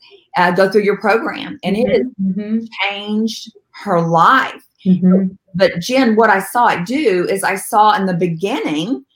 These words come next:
Speaker 1: it did exactly what it did for you. It was these little changes, these little shifts, these
Speaker 2: Right.
Speaker 1: considerations. She was getting a new mindset. She was trying, she was, you know, uh,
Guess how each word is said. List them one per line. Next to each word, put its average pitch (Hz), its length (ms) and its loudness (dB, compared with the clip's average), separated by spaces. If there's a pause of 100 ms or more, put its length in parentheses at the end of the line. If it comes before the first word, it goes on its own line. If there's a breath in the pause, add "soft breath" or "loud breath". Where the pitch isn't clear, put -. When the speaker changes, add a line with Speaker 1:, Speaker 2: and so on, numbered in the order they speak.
(220 soft breath)
Speaker 1:
it 262 180 0
did 220 180 6
exactly 208 680 -2
what 185 260 2 (100)
it 196 160 4
did 170 240 4
for 190 160 -2
you. 185 360 0
It 180 60 0
was 196 260 0
these 196 280 -4
little 220 280 -2
changes, 214 500 -2
these 202 160 -6
little 214 160 0
shifts, 180 480 0
these - 40 -2
Speaker 2:
Right. 185 240 2 (180)
Speaker 1:
considerations. 208 1120 0 (560 loud breath)
She - 160 -2
was 208 240 4
getting 214 460 2
a 240 40 4
new 214 220 6
mindset. 196 880 0 (120)
She - 100 -6
was 180 220 -4
trying, 185 800 -4 (280)
she 208 360 -6
was, 175 380 2 (220)
you 196 120 -2
know, 190 360 0
uh, 196 120 2